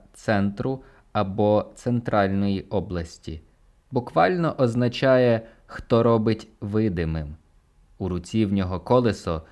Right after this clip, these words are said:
що символізує верховну владу. Він має титул Пхагаван,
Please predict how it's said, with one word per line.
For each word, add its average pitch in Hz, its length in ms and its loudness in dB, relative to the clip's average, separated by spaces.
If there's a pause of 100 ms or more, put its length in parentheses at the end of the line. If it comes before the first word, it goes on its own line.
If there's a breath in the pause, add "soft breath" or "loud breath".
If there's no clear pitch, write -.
(120)
що - 240 -8
символізує 95 1120 0
верховну 110 720 -2
владу. 82 500 -4 (1000)
Він 143 280 2
має 131 360 4
титул 135 640 -2 (120)
Пхагаван, 101 840 2